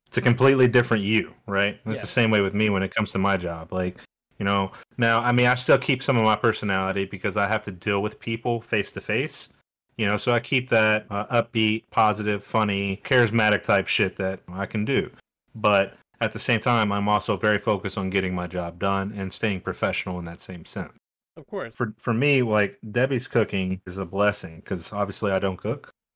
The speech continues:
Speaker 1: at all. I, I think I can cook, like, one meal that's not out of a box.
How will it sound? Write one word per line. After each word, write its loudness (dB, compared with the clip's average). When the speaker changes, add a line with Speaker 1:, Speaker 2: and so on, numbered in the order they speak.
Speaker 1:
at -6
all. 4
I, -2
I -4
think 0
I 4
can -2
cook, 0
like, 0
one 2
meal 6
that's 0
not 0
out 2
of -2
a 0
box. -10